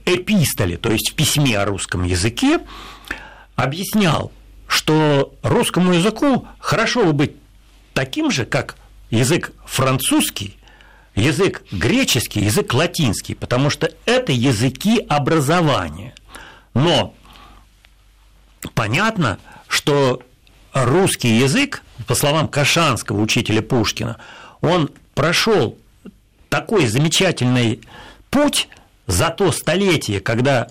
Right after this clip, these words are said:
Россия стала могущественной империей, что нам, конечно, надо чувствовать все преимущества русского языка, что он обилен словами, что у него необыкновенная гибкость, э, в построении фразы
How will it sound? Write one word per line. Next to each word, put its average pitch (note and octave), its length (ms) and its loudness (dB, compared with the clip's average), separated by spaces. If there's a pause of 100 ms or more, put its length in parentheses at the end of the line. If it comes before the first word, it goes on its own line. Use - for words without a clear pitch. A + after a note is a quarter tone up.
Россия C3+ 560 0
стала A#2+ 400 0
могущественной C3 1040 0
империей, C#3 720 0 (320)
что C#3 420 0 (300)
нам, C#3+ 340 -2 (120)
конечно, D3 500 0
надо B2 260 2
чувствовать D#3+ 640 0
все - 280 0
преимущества D#3+ 880 0
русского F#2+ 400 -6
языка, - 340 -10 (240)
что G#3 220 0
он A#3 140 2 (100)
обилен C#3+ 520 0
словами, F#2 840 -2 (420)
что - 200 0
у D#3 60 2
него G3 200 4
необыкновенная F3+ 880 2
гибкость, B2 760 0 (560)
э, A2 500 0 (280)
в - 140 -8
построении E3+ 640 2
фразы A2+ 680 0